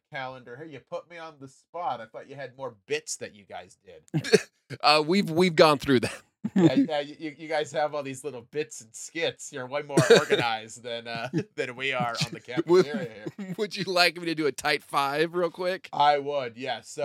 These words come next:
Speaker 1: uh, uh, March first, I'm in Sioux Falls, South Dakota. March second, Watertown, South Dakota. March fourteenth through sixteenth, Saint Charles, Missouri. And March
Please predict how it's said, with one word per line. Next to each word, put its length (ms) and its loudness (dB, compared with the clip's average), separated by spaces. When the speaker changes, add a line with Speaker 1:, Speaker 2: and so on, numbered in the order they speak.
Speaker 1:
uh, 240 -2
uh, 200 0
March 320 -2
first, 640 -4
I'm 140 -8
in 80 -14
Sioux 240 -12
Falls, 400 0
South 220 -2
Dakota. 680 -2
March 220 -8
second, 420 -6
Watertown, 500 0
South 220 -6
Dakota. 500 -4
March 220 -2
fourteenth 400 -8
through 100 -18
sixteenth, 560 -12
Saint 340 -2
Charles, 460 -4
Missouri. 560 -2
And 140 -6
March 320 0